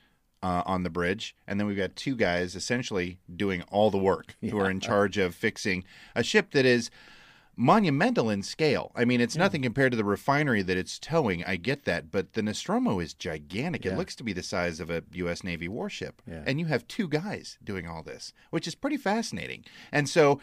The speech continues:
Speaker 1: you'd think that they would actually jump at the chance to have some help, because they're in for a lengthy bit of work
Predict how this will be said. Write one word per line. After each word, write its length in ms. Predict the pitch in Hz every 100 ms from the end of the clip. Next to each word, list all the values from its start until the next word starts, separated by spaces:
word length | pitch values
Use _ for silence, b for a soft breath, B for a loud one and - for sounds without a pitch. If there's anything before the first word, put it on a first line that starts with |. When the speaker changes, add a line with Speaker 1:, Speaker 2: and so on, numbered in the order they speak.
| B
Speaker 1:
you'd 220 | B 151 127
think 480 | - 233 254 -
that 200 | 123 123
they 140 | 104 117
would 160 | 120
actually 460 | 110 131 - 120 107
jump 480 | 85 82 120 233 -
at 160 | 98 90
the 60 |
chance 340 | 85 107 87 -
to 80 |
have 180 | 87 80
some 180 | - 80
help, 280 | 78 62 _ _ _ -
because 380 | 104 117 98 87
they're 240 | 113 180
in 320 | - 139 165 131
for 180 | 104 -
a 100 | 98
lengthy 720 | 98 101 151 196 - 82 76 b b
bit 140 | 104 92
of 100 | 80
work 360 | 95 90 -